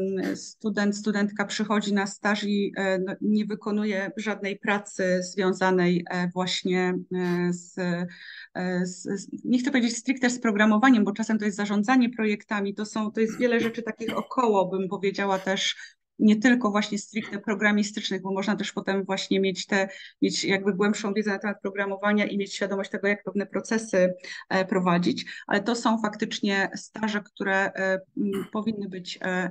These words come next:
jakościowe. I ten etap kończy się uzyskaniem, ten pierwszy etap, e, czyli core curriculum plus staż, kończy się uzyskaniem certyfikatu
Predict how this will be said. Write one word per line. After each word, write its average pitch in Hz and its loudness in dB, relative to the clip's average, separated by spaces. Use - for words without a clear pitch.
jakościowe. 180 -2
I 214 0
ten 277 6
etap 277 0
kończy 240 4
się 208 0
uzyskaniem, 202 -2
ten 196 -4
pierwszy 240 0
etap, 233 0
e, 202 -2
czyli 202 -2
core 220 -2
curriculum 233 0
plus 190 -6
staż, - 0
kończy 233 0
się 220 -2
uzyskaniem 208 0
certyfikatu 185 -8